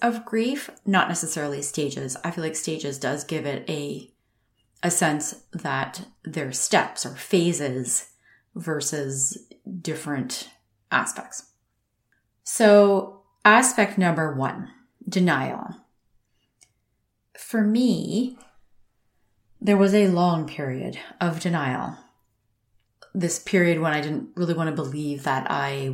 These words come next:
was childless. I was still looking into foster care. I was looking into adoption. I was still hoping that I would somehow miraculously become pregnant <laughs> naturally,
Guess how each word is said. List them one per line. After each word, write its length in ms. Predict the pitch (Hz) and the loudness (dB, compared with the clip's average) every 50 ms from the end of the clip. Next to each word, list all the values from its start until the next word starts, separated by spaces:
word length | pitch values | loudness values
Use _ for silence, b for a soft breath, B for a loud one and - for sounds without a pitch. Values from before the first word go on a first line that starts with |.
| 131 | -4
was 360 | 147 147 147 143 143 139 - - | -4 -4 -4 -2 -2 -2 -2 -4
childless. 800 | - - 110 107 110 107 101 - - - - - - - - _ _ _ _ _ _ _ b b b b b b b b b b b b b _ _ _ - | -2 -4 -2 -4 -4 -6 -8 -10 -10 -10 -8 -8 -10 -10 -12 _ _ _ _ _ _ _ b b b b b b b b b b b b b _ _ _ 0
I 600 | 170 170 165 160 165 165 160 165 160 160 165 - 170 | 2 4 4 4 4 4 2 2 0 0 -2 -2 -2
was 220 | 170 165 165 - | -2 -2 -2 0
still 960 | - - - - 196 190 185 185 185 185 185 180 180 180 180 175 175 175 - - | -2 -4 -2 2 4 4 4 4 4 4 4 4 4 4 2 2 2 0 -2 -4
looking 400 | 151 151 156 156 - 160 151 151 | -6 -8 -8 -8 -6 -8 -6 -6
into 220 | 143 139 135 - | -6 -8 -8 -10
foster 560 | - - - - 226 220 220 220 - - 220 214 | -10 -8 0 4 4 4 4 2 0 -2 -4 -4
care. 920 | 214 - 214 202 196 196 190 190 190 185 185 180 180 180 180 - - - - | -2 -2 0 0 2 2 2 2 2 2 2 2 2 2 0 -2 -6 -8 -8
I 140 | 160 156 151 | -6 -6 -6
was 180 | 151 147 - | -6 -8 -8
looking 300 | 151 147 - 151 147 147 | -10 -10 -10 -12 -10 -10
into 360 | 151 147 143 143 - 160 151 | -8 -10 -10 -8 -8 -8 -8
adoption. 1000 | 147 151 190 202 196 196 - - - - 202 196 190 190 185 185 185 185 180 - b b b b b b b b b b b b | -6 -2 0 2 2 2 2 0 0 0 2 2 2 2 2 2 2 0 0 -2 b b b b b b b b b b b b
I 140 | - 180 180 | -2 0 2
was 200 | 180 180 180 - | 2 2 0 0
still 600 | - - - 160 147 147 147 151 156 156 - - - | -4 -4 -4 -4 -4 -4 -4 -4 -4 -6 -8 -10 -10
hoping 880 | - - 214 214 214 214 214 196 190 185 185 180 180 180 180 - - | -2 2 4 4 4 2 0 0 2 2 2 2 0 0 -2 -2 -6
that 220 | - 175 170 170 170 | -8 -8 -8 -6 -6
I 80 | 170 | -6
would 200 | 170 170 170 170 | -4 -4 -4 -4
somehow 600 | - - - 202 196 196 190 202 190 190 190 185 | -6 -4 -2 0 0 0 0 0 0 2 2 2
miraculously 1000 | 180 170 165 160 156 160 170 170 - - 175 160 160 - - - 170 165 160 160 156 | 0 0 -2 -2 -2 -2 -4 -4 -4 -6 -6 -4 -4 -6 -6 -6 -8 -8 -8 -8 -8
become 360 | 165 160 - - 156 151 147 | -8 -10 -8 -8 -10 -10 -10
pregnant 400 | - - 147 143 135 - - - | -8 -8 -8 -8 -8 -6 0 2
<laughs> 0 | |
naturally, 960 | 190 185 220 214 - - 226 214 202 190 190 190 190 185 190 190 185 185 B | 2 2 2 2 0 0 2 2 4 4 4 4 4 2 2 0 0 -2 B